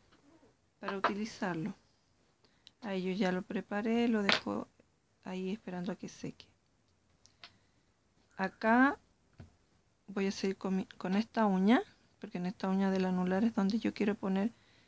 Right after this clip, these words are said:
esta imagen que es como de camafeo. Normalmente el lápiz lazuli se,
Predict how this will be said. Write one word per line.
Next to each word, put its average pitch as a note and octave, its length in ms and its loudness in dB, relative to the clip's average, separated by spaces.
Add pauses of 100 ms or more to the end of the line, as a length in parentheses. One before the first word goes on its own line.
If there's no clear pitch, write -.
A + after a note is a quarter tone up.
(260)
esta G#3+ 760 4
imagen G3+ 420 4
que G#3+ 160 -4
es - 80 -6
como G3+ 440 2
de F#3+ 160 2
camafeo. F#3 800 -2 (1300)
Normalmente C4+ 600 6
el D4 100 4
lápiz B3 240 6
lazuli A#3+ 420 2
se, G#3 580 2